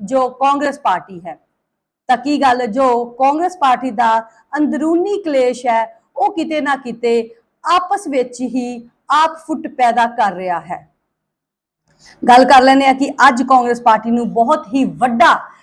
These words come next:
ਝਟਕਾ ਲੱਗਾ ਹੈ ਜਦੋਂ ਉਹਨਾਂ ਦੇ ਇੱਕ ਆਪਣੇ ਹੀ ਖਾਸ ਸੀਨੀਅਰ ਆਗੂ ਜੋ ਨੇ ਆਮ ਆਦਮੀ ਪਾਰਟੀ ਦੇ ਵਿੱਚ ਸ਼ਾਮਿਲ ਹੋ ਗਏ ਹਨ।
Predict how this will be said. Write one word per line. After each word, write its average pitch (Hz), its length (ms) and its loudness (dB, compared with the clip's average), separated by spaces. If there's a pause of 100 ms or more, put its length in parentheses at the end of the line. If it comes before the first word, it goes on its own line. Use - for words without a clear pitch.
(140)
ਝਟਕਾ 254 360 2
ਲੱਗਾ 233 340 2
ਹੈ 240 140 0
ਜਦੋਂ 269 440 0
ਉਹਨਾਂ 294 240 -2
ਦੇ 247 120 -2
ਇੱਕ 285 400 -8 (540)
ਆਪਣੇ 320 600 0
ਹੀ 302 380 0 (320)
ਖਾਸ 311 640 2 (360)
ਸੀਨੀਅਰ 359 580 2
ਆਗੂ 233 560 0 (280)
ਜੋ 277 260 0
ਨੇ 262 340 -6 (400)
ਆਮ 320 260 4
ਆਦਮੀ 240 320 0
ਪਾਰਟੀ 233 400 -2
ਦੇ 214 180 -4
ਵਿੱਚ 196 480 -8 (100)
ਸ਼ਾਮਿਲ 302 640 -2
ਹੋ 202 180 -6
ਗਏ 165 180 -12
ਹਨ। 165 220 -18